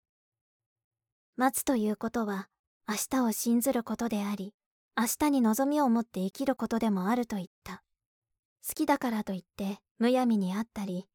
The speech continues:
たちまち肉体関係に陥るよりは、会いたい思いに耐えるその切なさが、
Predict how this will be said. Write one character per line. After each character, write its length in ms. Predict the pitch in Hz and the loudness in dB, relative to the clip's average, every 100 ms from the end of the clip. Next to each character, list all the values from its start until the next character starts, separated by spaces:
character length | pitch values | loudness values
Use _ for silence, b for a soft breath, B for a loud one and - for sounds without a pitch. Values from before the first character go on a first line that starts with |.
| _ _ _ - | _ _ _ -6
た 120 | 202 | -4
ち 120 | 247 | 0
ま 120 | 254 | 0
ち 140 | 247 247 | 2 0
肉 180 | 247 | 0
体 220 | - 277 277 | 2 2 4
関 200 | 294 294 | 2 2
係 160 | 262 | 4
に 140 | 226 196 | 4 4
陥 380 | 202 - 254 | 0 0 2
る 100 | 269 | 2
よ 120 | 233 220 | 2 2
り 120 | 208 | 0
は、 240 | 190 190 _ _ _ _ _ | -2 -4 _ _ _ _ _
会 180 | 208 208 | 0 0
い 40 | |
た 180 | - 254 | 2 2
い 80 | 254 | 4
思 260 | 214 214 | 4 4
い 60 | 226 | 4
に 140 | 202 | 2
耐 180 | 196 220 | 0 0
え 40 | 226 | 0
る 100 | 208 | 0
そ 140 | 214 | 0
の 120 | 220 | 0
切 240 | 226 226 262 | 0 -4 -2
な 160 | 277 | -2
さ 140 | 269 240 | 0 -2
が、 240 | 202 208 | -2 -4